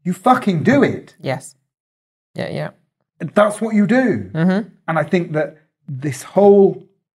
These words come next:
Speaker 1: and you and I both come from outside of the financial freedom, personal development industry, and,
Speaker 2: Mm-hmm.
Speaker 1: and you, you will have seen this also, I'm sure.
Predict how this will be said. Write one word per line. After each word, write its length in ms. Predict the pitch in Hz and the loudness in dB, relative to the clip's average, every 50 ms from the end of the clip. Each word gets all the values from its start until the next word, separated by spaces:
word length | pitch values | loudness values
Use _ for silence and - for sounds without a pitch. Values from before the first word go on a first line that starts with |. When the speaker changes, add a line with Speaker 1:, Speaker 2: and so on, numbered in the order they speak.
| _ _ _ _ _ _ _ _ _ _ - - | _ _ _ _ _ _ _ _ _ _ -6 -4
Speaker 1:
and 100 | 147 135 | 0 2
you 80 | 165 185 | 2 2
and 60 | 185 | 4
I 120 | 160 143 131 | 2 0 0
both 320 | - 156 156 143 139 - | -2 -2 -2 -2 -4 -6
come 180 | - 143 131 123 | -10 -8 -8 -8
from 220 | - 123 113 - - | -6 -8 -8 -4 -2
outside 680 | 135 139 - - - - - 131 120 117 113 110 101 | -4 -4 -4 -8 -16 -8 -6 -4 -4 -2 -4 -4 -6
of 180 | 110 101 - - | -8 -10 -10 -12
the 80 | 113 | -14
financial 440 | 110 - 127 120 123 123 123 - 123 | -10 -8 -6 -4 -4 -4 -6 -8 -14
freedom, 680 | 117 - 139 131 120 110 117 113 113 110 113 110 107 - _ _ _ _ | -12 -8 -6 -4 -4 -4 -4 -6 -6 -6 -6 -8 -10 -12 _ _ _ _
personal 300 | _ - - - 131 123 | _ -4 -4 -2 -4 -6
development 400 | 110 113 113 110 104 101 113 107 | -6 -4 -4 -4 -4 -4 -8 -8
industry, 380 | 101 107 101 98 95 - - - | -8 -10 -10 -12 -14 -10 -6 -2
and, 140 | 156 156 170 | 0 2 2
Speaker 2:
Mm-hmm. 200 | 156 151 - - 127 123 254 233 | 2 0 -2 -4 -8 -2 -2 0
Speaker 1:
and 80 | 185 | 0
you, 80 | 156 208 | 2 0
you 140 | 175 147 151 | 0 0 0
will 100 | 151 156 | 0 -2
have 120 | 139 127 131 - 147 | -4 -4 -6 -6 -4
seen 140 | 135 127 123 | -4 -2 -4
this 240 | 113 104 - - _ _ _ _ _ | -4 -6 -8 -14 _ _ _ _ _
also, 480 | - 143 135 127 135 - 120 104 104 - - | -4 -2 -2 -2 -4 -6 -8 -8 -8 -8 -10
I'm 140 | 117 107 | -10 -10
sure. 500 | 101 - - - 135 110 101 95 92 87 | -10 -12 -8 -6 -4 -4 -4 -6 -10 -14